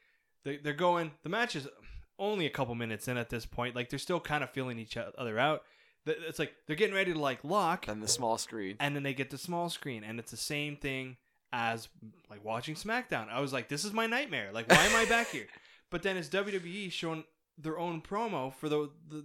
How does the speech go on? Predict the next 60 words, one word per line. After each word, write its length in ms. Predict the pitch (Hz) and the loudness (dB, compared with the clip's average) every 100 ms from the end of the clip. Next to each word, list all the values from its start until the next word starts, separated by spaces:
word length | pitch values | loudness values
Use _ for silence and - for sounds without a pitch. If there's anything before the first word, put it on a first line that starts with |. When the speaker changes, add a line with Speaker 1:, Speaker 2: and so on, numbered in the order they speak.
| 147 | -10
Speaker 1:
the, 100 | 160 | -8
the 60 | 151 | -4
women's 280 | 156 156 151 | -2 -2 -2
championship, 480 | 196 202 190 - 127 | -4 -2 -4 -6 -6
and 80 | |
I'm 60 | 123 | -6
like, 180 | 113 - _ _ _ _ _ _ _ _ _ _ - | -8 -10 _ _ _ _ _ _ _ _ _ _ 0
"Okay, 300 | 254 180 156 | 2 4 4
I 80 | 160 | 4
get 200 | 240 165 | 4 4
it. 160 | 139 170 | 2 0
Like, 160 | 151 | -4
we're 80 | 180 | -2
gonna 140 | 214 | 0
see 180 | 165 214 | 0 0
that 200 | 175 123 | 0 2
later." 160 | 190 180 | 4 6
Speaker 2:
But 60 | 190 | 10
if 40 | |
Speaker 1:
That's 20 | 208 | 12
Speaker 2:
we're 80 | 202 | 12
watching 320 | 220 254 190 | 12 12 10
the, 100 | 143 - - | 4 -2 -4
if 80 | 147 | 0
we're 80 | 208 | 12
watching 320 | 214 208 156 | 12 12 10
this, 200 | 131 - | 2 2
we're 280 | 123 151 185 | 4 8 10
already 200 | 202 180 | 10 12
on 100 | 175 | 10
the 80 | 156 | 10
network. 440 | 147 180 110 101 127 | 10 10 10 4 6
We're, 320 | 147 156 123 - - 110 | 6 6 2 -8 -18 0
we're 200 | 139 156 | 10 12
in. 360 | 175 147 104 104 | 12 12 8 6
Speaker 1:
Uh, 120 | 127 254 | 6 10
yeah, 180 | 262 180 | 10 10
like, 140 | 190 | 8
I'm 120 | 202 | 6
here. 380 | 202 262 170 127 | 4 4 4 4
Like, 160 | 143 143 | 2 2
I'm, 100 | 165 | 0
I'm 140 | 180 214 | -2 -2
invested. 480 | 185 220 - 127 | 0 0 0 -4
Like, 160 | 123 123 151 | -6 -8 -10
you 120 | 170 | -6
don't 200 | 190 190 - - | -4 -6 -10 -10
need 220 | 190 185 | -6 -2
to 80 | 165 | 0
interrupt 340 | 156 156 214 | 0 0 -2
this. 340 | - 92 - - _ _ _ _ _ _ _ | -6 -12 -14 -18 _ _ _ _ _ _ _
Speaker 2:
I, 160 | - - | 0 2
I 100 | 131 | 2
thought 240 | 143 147 123 | 8 8 8
it 40 | |
was 140 | 104 110 | 4 -4
really 200 | 113 104 | -4 0
weird 240 | 101 90 | 0 0
too, 220 | - 107 | -2 0
actually. 480 | 90 90 - 90 | 0 0 -6 -8